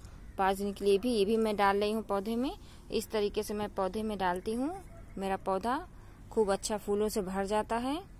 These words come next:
अब इसके आगे मैं ये बता रही हूँ कि आपको जो ये मिली बग लग जाती है, इसको हटाने के लिए घरेलू उपाय जो बता चुकी हूँ, उसको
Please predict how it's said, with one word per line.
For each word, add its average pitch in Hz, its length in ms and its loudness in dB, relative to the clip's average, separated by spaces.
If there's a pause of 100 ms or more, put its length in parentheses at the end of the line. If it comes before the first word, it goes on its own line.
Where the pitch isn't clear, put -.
(720)
अब 214 160 2
इसके 220 400 2
आगे 202 220 2
मैं 220 140 0
ये 214 160 4
बता 202 280 2
रही 190 140 0
हूँ 262 200 2
कि 277 160 -2
आपको 262 600 0 (480)
जो 208 140 0
ये 214 160 4
मिली 208 280 2
बग 208 220 4
लग 196 200 4
जाती 226 340 2
है, 277 160 4
इसको 220 240 -2
हटाने 202 460 0
के 226 120 -4
लिए 240 140 0
घरेलू 202 400 0
उपाय 202 260 2
जो 226 100 0
बता 185 280 0
चुकी 233 360 -4
हूँ, 285 120 2
उसको 262 400 -4